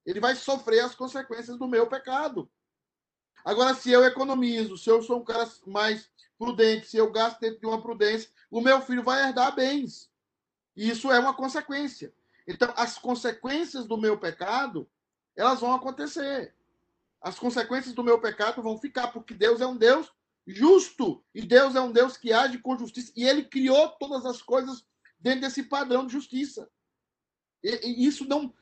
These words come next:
isso nós não podemos sair dele. Tá? Jamais.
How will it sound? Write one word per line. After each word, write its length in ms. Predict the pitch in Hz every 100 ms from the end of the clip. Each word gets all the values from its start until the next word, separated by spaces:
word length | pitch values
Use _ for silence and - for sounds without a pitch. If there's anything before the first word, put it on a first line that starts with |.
| -
isso 220 | 226 262
nós 160 | 262 277
não 100 | 294
podemos 360 | 302 269 294
sair 240 | - 262 285
dele. 420 | 226 240 190 - _ _ _ _ _ _ _ _ _ _
Tá? 400 | - 185 247 - _ _
Jamais. 800 | 139 180 302 277 233 180 - -